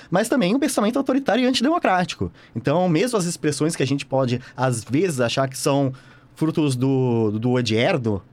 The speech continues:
frutos do imediato, que são surgimentos apenas por conta das redes sociais, não. Esse pensamento tem uma longa historicidade. Tem uma longa historicidade. E Enéas Carneiro tá inscrito. O Prono está inscrito nessa longa historicidade.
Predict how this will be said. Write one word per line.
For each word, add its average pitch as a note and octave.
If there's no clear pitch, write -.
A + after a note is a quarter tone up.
frutos C3
do B2
imediato, B2
que B2
são C3+
surgimentos C3
apenas A#3
por D#3+
conta F#3
das C#3
redes C#3
sociais, B2
não. E3
Esse A2+
pensamento B2+
tem G#3
uma A#3+
longa E3+
historicidade. F#2
Tem F3+
uma D#3
longa E3
historicidade. F3+
E -
Enéas B3+
Carneiro B3
tá C#4
inscrito. D4+
O C3
Prono E3
está A3
inscrito C#4
nessa F#3+
longa D3
historicidade. C3+